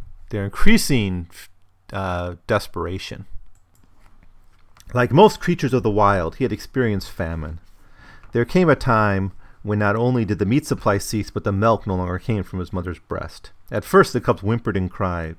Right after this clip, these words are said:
but for the most part they slept. It was not long before they were reduced to the coma of hunger. There were no more squats, spats, and squabbles, no more tiny rages nor attempts at growling.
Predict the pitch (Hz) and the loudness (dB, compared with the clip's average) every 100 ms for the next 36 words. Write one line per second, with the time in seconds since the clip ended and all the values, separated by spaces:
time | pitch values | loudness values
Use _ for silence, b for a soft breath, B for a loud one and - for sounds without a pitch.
0 | - 95 - 107 120 131 - 113 98 - | -12 -10 -6 -2 0 -2 0 0 -2 -6
1 | - 85 - - - - b b b b | -10 -10 -12 -16 -20 -20 b b b b
2 | b 117 117 147 185 131 135 127 110 110 | b -2 2 6 6 6 6 6 2 0
3 | 98 95 90 92 113 113 - - - - | 2 0 -2 -4 -4 -4 -6 -12 -12 -6
4 | 110 101 98 98 - 92 90 - 90 - | -4 -2 -2 -6 -6 -6 -6 -10 -12 -20
5 | b b b - 101 135 185 160 - - | b b b -4 0 2 4 2 0 4
6 | 127 104 - - - - - _ - - | 6 6 0 -14 -14 -16 -18 _ -20 -18
7 | - 127 196 - 107 - - 98 87 71 | 0 4 4 2 -6 -6 0 0 0 -6
8 | - - 120 131 113 131 117 110 104 104 | -14 -6 -2 0 0 0 -2 0 0 0
9 | 98 87 92 92 - 101 92 90 95 90 | -2 -6 -4 -4 -4 -4 -6 -2 -2 0
10 | 90 87 85 | -2 -6 -10